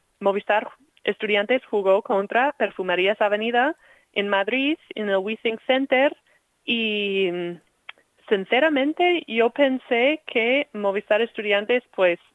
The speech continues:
no iba a ganar, porque, bueno, al final estamos hablando de un equipo de Euroliga, como es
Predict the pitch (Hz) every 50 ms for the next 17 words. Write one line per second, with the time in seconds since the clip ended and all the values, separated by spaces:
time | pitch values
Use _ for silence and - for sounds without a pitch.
0 | _ _ _ _ _ _ _ _ - 202 208 208 208 202 185 175 170 165 156 156
1 | 156 156 151 147 - _ _ _ _ _ _ - 147 165 165 165 - - - 175
2 | 165 160 160 160 160 170 190 185 156 147 147 156 - - 165 160 170 175 170 -
3 | 196 180 185 180 - 170 170 180 185 185 180 170 160 156 160 151 156 160 160 165
4 | 165 - - - - 165 160 160 160 160 160 165 165 160 185 233 254 262 240 233
5 | 220 233 247 - 214 175 170 165 165 160